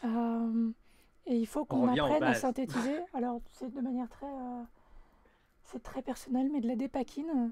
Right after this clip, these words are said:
Speaker 1: qui est un médicament pour traiter l'épilepsie.
Speaker 2: Mm.
Speaker 1: Et, euh, et voilà, il y a des choses comme ça qu'il va falloir qu'on apprenne à synthétiser. Pour la plupart, c'est des trucs qui,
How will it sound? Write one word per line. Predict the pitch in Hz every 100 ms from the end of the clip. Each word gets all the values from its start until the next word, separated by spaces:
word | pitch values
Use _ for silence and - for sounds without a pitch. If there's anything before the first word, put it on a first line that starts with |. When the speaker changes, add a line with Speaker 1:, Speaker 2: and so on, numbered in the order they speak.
| -
Speaker 1:
qui | - 247
est |
un | 240 240 240
médicament | 233 240 233 247 247
pour | 254 240
traiter | - 226 254 254
l'épilepsie. | 240 254 254 - 453 - - - - - - -
Speaker 2:
Mm. | 143 147 - _ - - - - - - - - - - - 254
Speaker 1:
Et, | 233 262
euh, | 240 233 233 240
et | 262
voilà, | 233 285 302
il | 277
y |
a |
des | 240 247 233 302 - -
choses | - 262 -
comme | 254
ça | 277
qu'il | 262 262
va |
falloir | 233 262 247
qu'on | 269 254
apprenne | - 269 269
à |
synthétiser. | 247 240 254 254 311 - - -
Pour | 269
la | 269
plupart, | - 262 339
c'est | - 339
des | 262
trucs | - 262
qui, | - 233 233 240